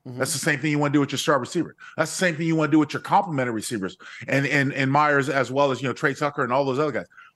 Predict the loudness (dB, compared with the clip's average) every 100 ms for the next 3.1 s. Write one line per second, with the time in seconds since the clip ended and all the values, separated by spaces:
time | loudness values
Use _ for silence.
0 | -2 2 4 4 2 2 0 0 2 2
1 | 2 -2 -4 0 -2 -2 -12 _ _ _
2 | _ _ -12 -10 -8 0 2 2 2 0